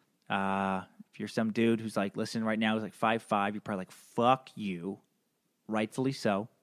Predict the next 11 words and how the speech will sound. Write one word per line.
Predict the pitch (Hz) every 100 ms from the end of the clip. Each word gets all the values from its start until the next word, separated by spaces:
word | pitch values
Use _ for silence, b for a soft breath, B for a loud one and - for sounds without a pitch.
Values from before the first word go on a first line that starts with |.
| _
Your | 113 101 110
height | 123 147
is | 147
manly | 147 147 156
as | 147
well, | 120 117 127 - - _ _ _ - 107
ish. | 110 - - B B B B
<laughs> | B B B -
Yeah. | 262 - - 277 - - 254 - B B B B B B -
But | 143
anyway, | 131 98